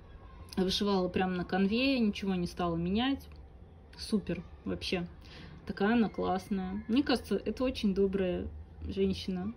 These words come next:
такая трогательная. Вот остальные уже не такие, а эта, она прям такая вот. М, кто-то мне писал, что это,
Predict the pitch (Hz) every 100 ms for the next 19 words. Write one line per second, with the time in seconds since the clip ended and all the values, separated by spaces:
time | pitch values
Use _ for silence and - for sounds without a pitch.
0 | - 196 202 185 208 208 208 202 196 185
1 | 180 180 196 - - - - - - -
2 | - - - - - - 202 226 277 285
3 | 349 330 285 285 285 269 254 - 175 160
4 | 170 - - 196 - - 180 190 214 202
5 | 196 208 180 190 185 180 175 - - -
6 | - - - - 196 190 190 - 269 311
7 | 214 220 220 - 208 226 - 208 - 196
8 | 220 185